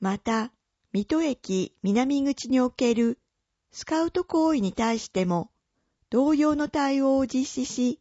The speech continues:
一定の成果を見ることができた。繁華街や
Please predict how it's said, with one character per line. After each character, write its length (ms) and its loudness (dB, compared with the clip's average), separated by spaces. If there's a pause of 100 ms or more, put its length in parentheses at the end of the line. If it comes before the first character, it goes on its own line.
(540)
一 160 -4
定 300 0
の 140 -2
成 260 -2
果 200 0
を 60 2
見 140 2
る 80 -2
こ 160 -4
と 100 2
が 140 0
で 100 2
き 120 -10
た。 280 -8 (1300)
繁 260 -4
華 160 0
街 300 0
や 260 0